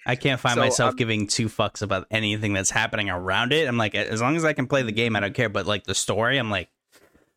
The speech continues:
Speaker 2: Yeah,
Speaker 1: I don't really
Speaker 2: like, I
Speaker 1: seem, I feel like I don't care, but whatever it
Speaker 2: Yeah,
Speaker 1: is that's
Speaker 2: nothing
Speaker 1: happening.
Speaker 2: about the story I care about, but if you, if half the game is talking to people and building relationships, I don't know if I'm gonna care about that, so
Speaker 1: Right.
Speaker 2: I'm not as,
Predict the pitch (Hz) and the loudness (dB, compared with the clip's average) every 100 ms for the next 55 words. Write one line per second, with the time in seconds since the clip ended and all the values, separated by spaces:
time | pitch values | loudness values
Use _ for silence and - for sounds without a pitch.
0 | _ _ _ _ _ _ _ 120 123 127 | _ _ _ _ _ _ _ -10 -4 0
1 | 147 120 107 113 139 170 131 98 104 139 | 0 0 -2 2 4 4 2 0 0 -2
2 | - 135 110 104 110 101 - 107 101 90 | 0 -2 0 -2 -2 -4 -4 -2 0 -2
3 | - - 101 87 98 120 110 104 104 104 | -6 -12 -6 -2 0 0 0 0 0 0
4 | 95 - 92 135 110 98 98 - 151 139 | 0 -2 -4 -2 -2 0 -2 -2 -2 -4
5 | - 139 127 117 110 120 110 95 98 95 | -10 -6 -2 -4 -4 -6 -6 -6 -6 -8
6 | - 101 85 - 104 - 123 120 - 123 | -8 -12 -12 -16 -16 -12 -12 -10 -8 -10
7 | 131 147 165 165 139 135 135 120 - 120 | -6 -4 -4 -4 -8 -6 -6 -10 -6 -6
8 | 117 135 131 131 139 160 151 127 104 113 | -6 -8 -10 -8 -8 -6 -6 -6 -6 -8
9 | 127 107 104 110 139 - 170 165 - - | -8 -10 -12 -12 -14 -8 -8 -8 -16 -6
10 | 135 143 143 127 120 127 123 131 151 139 | -4 -4 -6 -6 -8 -8 -12 -12 -10 -10
11 | 101 87 - 92 - - 98 98 104 95 | -10 -14 -14 -16 -16 -14 -12 -4 -4 -4
12 | - _ - 123 131 170 165 - 127 123 | -8 _ -10 -8 -6 -6 -6 -6 -4 -2
13 | 120 120 117 113 - | -2 -4 -8 -12 -14